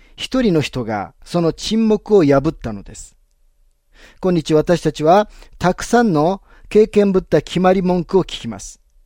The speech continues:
一番一般的な決まり文句は、「主を賛美します」というフレーズです。主を賛美することは素晴らしいことですが、そのフレーズをいつも使っていながら、しかも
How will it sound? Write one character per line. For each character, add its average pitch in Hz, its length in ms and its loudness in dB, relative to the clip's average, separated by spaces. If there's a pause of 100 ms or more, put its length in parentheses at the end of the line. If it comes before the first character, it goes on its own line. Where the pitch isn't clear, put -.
(720)
一 185 240 -6
番 254 220 4
一 208 100 0
般 208 240 2
的 185 240 -2
な 156 100 2
決 - 140 -6
ま 165 120 4
り 151 80 2
文 151 200 0
句 120 140 -12
は、 151 300 2 (200)
「主 - 280 -4
を 202 140 4
賛 240 340 0
美 139 80 -4
し - 160 -8
ま 78 120 -12
す」 - 200 -20 (160)
と 185 100 0
い 180 120 2
う 156 80 2
フ 151 160 -4
レ 135 80 2
ー - 40 -4
ズ - 100 -18
で - 100 -16
す。 - 240 -18 (840)
主 - 200 -2
を 180 120 6
賛 226 320 0
美 170 100 0
す - 160 -6
る 156 80 -2
こ 147 120 -4
と 147 140 -4
は 151 140 2
素 - 220 -8
晴 208 140 4
ら 240 120 4
し 220 180 -4
い 185 60 -6
こ 139 120 -6
と 269 140 -6
で 233 100 -4
す - 140 -14
が、 175 340 -2 (400)
そ 196 160 -4
の 190 120 4
フ 208 160 -2
レ 233 140 6
ー - 20 6
ズ 143 140 -2
を 117 280 0 (200)
い 240 120 -2
つ 269 160 -4
も 202 140 2
使 - 280 0
っ 196 40 4
て - 240 -2
い 156 80 2
な 165 160 4
が 127 120 2
ら、 98 260 -6 (200)
し - 140 -8
か 190 140 2
も 185 280 0